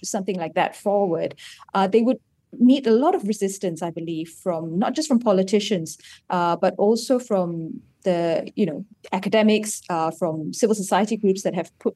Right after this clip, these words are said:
been pushing for more oversight and transparency in M A C C's work, uh, over the last several decades.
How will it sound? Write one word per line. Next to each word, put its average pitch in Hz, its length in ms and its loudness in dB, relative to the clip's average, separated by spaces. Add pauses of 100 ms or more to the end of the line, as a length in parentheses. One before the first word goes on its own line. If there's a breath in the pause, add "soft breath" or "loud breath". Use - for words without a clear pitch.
been 180 140 0
pushing 240 440 2
for 202 160 -2
more 180 360 0 (400)
oversight 208 380 2
and 165 100 -2
transparency 170 600 -4
in 156 80 -2
M 156 80 -4
A 165 60 -6
C 170 100 -10
C's 165 300 -10
work, - 300 -4 (220)
uh, 147 220 -6
over 165 240 -4
the 156 100 -2
last 151 360 -4
several 151 260 -2
decades. - 640 -8